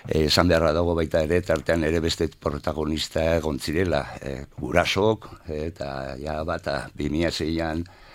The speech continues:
aita Patxi, ba, juntzitzaigun, eta gero, bi mila hemezortzian, bigarren indusketa oraindik ije ezagutu gabe baita ere Zeles gure ama, e, bi mila hemezortziko azaruan,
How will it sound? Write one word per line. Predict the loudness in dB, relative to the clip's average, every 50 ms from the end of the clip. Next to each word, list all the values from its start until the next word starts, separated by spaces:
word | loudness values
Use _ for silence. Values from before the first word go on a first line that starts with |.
| -20 -12 -6
aita | -4 -4 -2 0 -2 -2
Patxi, | 0 0 -4 -2 -2 -4 -2 -2 -2
ba, | -2 -2 -2 -2 -4 -4 -6 -8 -10 -14 -14 -12
juntzitzaigun, | -10 -10 -8 -8 -8 -6 -6 -4 -2 -2 -2 -2 -2
eta | -4 -4 -4 -4 -4
gero, | -2 0 0 2 2 0 -2 -4 -8 -16 -18 -18 -18 -8
bi | -8 -4
mila | 0 2 2 2
hemezortzian, | 2 2 2 2 2 0 0 0 0 0 0 2 0 0 -2 -4 -12 -20 -6 -6
bigarren | 0 2 2 2 4 4
indusketa | 2 2 2 0 -2 -4 -2 -4 -2 0 0 0
oraindik | 2 2 0 0 0 -2 -2 -2
ije | -6 -4 -2 -2 0 0 0 -2
ezagutu | -4 2 4 4 4 4 0 -2 -2 -2
gabe | 0 0 0 0 0 0
baita | -2 -4 -4 -2 -4 -4
ere | -2 -2 -4 -4 -4 -6
Zeles | -4 -4 -4 -4 -4 -4 -6
gure | -6 -6 -4 -4 -2
ama, | -2 -2 -2 -4 -4 -6 -10 -16 -20 -20 -18 -18 -18 -16 -16 -16 -16 -16 -18 -18 -16 -12
e, | -6 -4 -4 -2
bi | -2 -2 0 2
mila | 2 2 2
hemezortziko | 0 -2 -2 -4 -4 -4 -4 -8 -8 -4 -2 -2 0 0 0 -2 -4 -6 -8 -10 -12
azaruan, | -12 -4 -2 -2 0 0 -2 -4 -4 -6